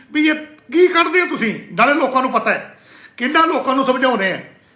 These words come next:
ਚੌਧਰੀ ਕਿਸੇ ਜਾਣ ਪਛਾਣ ਦਾ ਮੁਹਤਾਜ ਤਾਂ ਨਹੀਂ ਨਾ, ਦੁਨੀਆ ਦੇ ਵਿੱਚ ਲੋਕ ਜਾਣਦੇ ਆ ਨਾ ਵੀ ਅਸੀਂ ਮੁੱਦਿਆਂ 'ਤੇ ਬੋਲਦੇ ਆ,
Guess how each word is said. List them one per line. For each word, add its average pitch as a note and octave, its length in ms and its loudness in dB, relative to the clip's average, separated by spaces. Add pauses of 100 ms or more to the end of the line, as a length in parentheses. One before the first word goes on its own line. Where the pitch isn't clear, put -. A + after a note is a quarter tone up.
(460)
ਚੌਧਰੀ A#3 380 0
ਕਿਸੇ A#3 420 -2
ਜਾਣ G3 340 -2
ਪਛਾਣ G3+ 400 -2
ਦਾ A3 180 2
ਮੁਹਤਾਜ A3 460 0
ਤਾਂ C#4 120 2
ਨਹੀਂ C4+ 120 0
ਨਾ, C#4+ 340 -2 (640)
ਦੁਨੀਆ A3+ 340 0
ਦੇ B3+ 100 2
ਵਿੱਚ A#3+ 240 -2
ਲੋਕ A3+ 320 2
ਜਾਣਦੇ G#3+ 420 2
ਆ A#3 60 0
ਨਾ C4 260 -8 (360)
ਵੀ A3+ 60 0
ਅਸੀਂ A#3+ 120 0
ਮੁੱਦਿਆਂ A#3 260 0
'ਤੇ A#3 100 -2
ਬੋਲਦੇ E3+ 360 -2
ਆ, - 40 -16